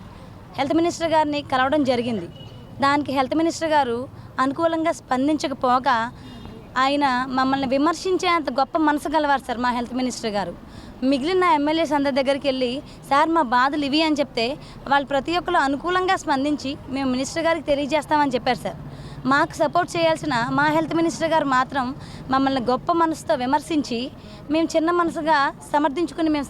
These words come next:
"మా మినిస్టర్ గారే అన్నారులే" అని మేము సర్ది చెప్పుకుని ఇంకా ఇక్కడ కూర్చున్నాం సార్. అయినప్పటికీ మాకు బాధ ఉంది సార్. ఎందుకని అంటే మా ఎఫ్ఆర్ఎస్ చెక్ చేయండి సార్. మేము రాత్రి ఏడు గంటలకు కూడా ఎనిమిది గంటలకు కూడా ఎఫ్ఆర్ఎస్ వేసేవాళ్ళు ఉన్నాం.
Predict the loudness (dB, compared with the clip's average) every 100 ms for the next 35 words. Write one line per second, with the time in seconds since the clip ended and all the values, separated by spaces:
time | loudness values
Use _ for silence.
0 | 2 4 4 2 0 2 4 4 4 2
1 | 2 2 2 2 0 -4 -18 -18 -10 -2
2 | 2 4 4 2 0 -2 -6 -12 -4 0
3 | 2 2 0 0 2 2 4 2 0 -4
4 | -6 -4 -2 -2 -2 -4 -2 2 2 2
5 | 0 0 -4 -6 -12 -20 -20 -20 -20 -4
6 | 0 0 2 4 4 2 0 0 -2 -2
7 | -16 -20 -10 0 2 4 2 2 0 0
8 | -2 -4 -8 -20 -20 -4 0 2 2 2
9 | 2 2 -2 0 2 2 2 2 0 -2
10 | -16 -12 -6 2 2 2 0 2 4 4
11 | 2 0 0 2 2 2 2 0 2 0
12 | 0 2 2 2 2 2 2 2 2 2
13 | -2 -6